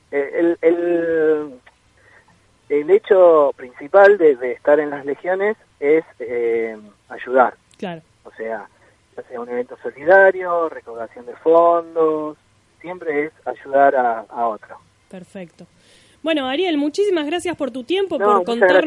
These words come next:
Speaker 1: a
Speaker 2: contarnos
Speaker 1: ustedes.
Speaker 2: las cosas que, que haces y bueno, siempre vamos siguiendo tu registro fotográfico de todos los eventos, este, que, que siempre, siempre estás mostrándolo.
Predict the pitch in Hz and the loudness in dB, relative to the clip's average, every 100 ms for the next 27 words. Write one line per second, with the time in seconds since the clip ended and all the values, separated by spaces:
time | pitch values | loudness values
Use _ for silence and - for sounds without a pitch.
0 | 254 240 214 151 127 113 - _ _ 220 | 2 4 6 6 4 2 -6 _ _ -12
1 | 208 285 277 - 214 208 202 220 208 370 | -6 -6 -6 -6 -6 -6 -8 -8 -4 -4
2 | 320 269 254 220 202 220 208 269 254 254 | -2 -2 0 -2 -6 -10 -8 -6 -4 -2
3 | 233 - _ - 247 262 254 240 233 - | -4 -6 _ -6 -2 0 -2 -4 -10 -8
4 | 247 247 269 269 247 226 220 247 240 240 | -4 0 0 0 0 0 -2 -2 -4 -4
5 | 294 302 262 247 240 240 262 247 254 226 | -4 -4 -6 -6 -4 -2 -4 -6 -8 -6
6 | 214 254 247 233 - 226 269 277 247 247 | -4 -4 -4 -6 -8 -4 -2 -4 -4 -6
7 | 262 - - - 254 226 196 - 208 196 | -6 -10 -20 -20 -10 -10 -8 -6 -6 -4
8 | 190 185 190 190 196 196 185 233 226 214 | -6 -8 -10 -12 -12 -16 -12 -8 -8 -6
9 | 202 190 180 233 226 214 - 240 185 220 | -8 -10 -10 -8 -8 -10 -10 -10 -10 -14
10 | - 269 294 311 320 | -10 -6 -2 0 0